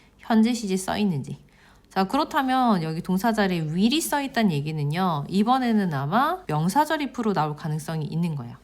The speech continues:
명사절 if 한번 볼게요. 뭐뭐인지 아닌지라는 뜻을 가지고 있는 접속사 역할이고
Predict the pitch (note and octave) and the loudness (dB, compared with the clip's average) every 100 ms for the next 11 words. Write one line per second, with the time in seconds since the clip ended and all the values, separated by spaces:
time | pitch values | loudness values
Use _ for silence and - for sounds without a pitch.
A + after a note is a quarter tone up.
0 | - - E3 F3+ A#3+ A3+ G3 D#3+ F3 E3 | -20 -8 -4 0 0 0 -2 -2 -4 -4
1 | D3 C#3 - D3+ G#3 C4 B3 D3 D3 - | -4 -6 -8 -2 2 2 0 -2 -2 0
2 | B3 C4+ D4 C#4+ B3+ A#3+ A3+ A3 B3 A#3+ | 0 0 -2 -2 0 2 0 0 0 0
3 | A#3+ G3+ D3+ D#3+ G#3+ G#3+ G#3 F#3+ F#3 F3 | 0 -2 -2 -2 -2 0 0 0 -2 -4
4 | D3+ G#3 C4 - D3 - A3+ A3 A3+ G#3+ | 0 0 -2 -4 -6 -4 -6 -2 0 0
5 | - E3 C#3+ C3+ G3+ C4+ E4+ F#4 | 0 -4 -4 -2 0 2 0 -2